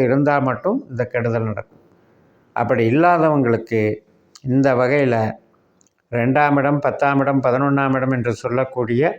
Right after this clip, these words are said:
அகம் சார்ந்த நன்மைகளையும் கொடுக்கும், புறம் சார்ந்த நன்மைகளையும் கொடுக்கும், தொழில் பலத்தை கொடுக்கும், புதிய அணுகுமுறையை கொடுக்கும். இப்ப நமக்கு லக்ன குரு என்ன செய்வாரு அப்படின்னா, புதிய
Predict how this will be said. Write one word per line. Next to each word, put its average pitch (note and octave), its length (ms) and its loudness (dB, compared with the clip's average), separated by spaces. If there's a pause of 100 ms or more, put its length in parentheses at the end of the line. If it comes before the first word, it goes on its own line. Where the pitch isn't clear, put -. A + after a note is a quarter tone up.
(600)
அகம் C#3+ 400 -2
சார்ந்த F3 420 4
நன்மைகளையும் D3+ 640 0
கொடுக்கும், A#2 400 -2 (260)
புறம் D3+ 380 0
சார்ந்த E3 340 0
நன்மைகளையும் C3+ 680 0
கொடுக்கும், - 340 -8 (840)
தொழில் D#3+ 360 4
பலத்தை D3 320 2 (100)
கொடுக்கும், A2+ 380 -2 (1300)
புதிய F3+ 360 2
அணுகுமுறையை C#3 640 2
கொடுக்கும். G#2 420 -8 (300)
இப்ப - 240 -6
நமக்கு C3+ 340 0
லக்ன F#3+ 380 0
குரு D#3+ 160 2 (100)
என்ன D3+ 220 2
செய்வாரு C3 480 0 (920)
அப்படின்னா, B2+ 460 0 (380)
புதிய F3+ 260 0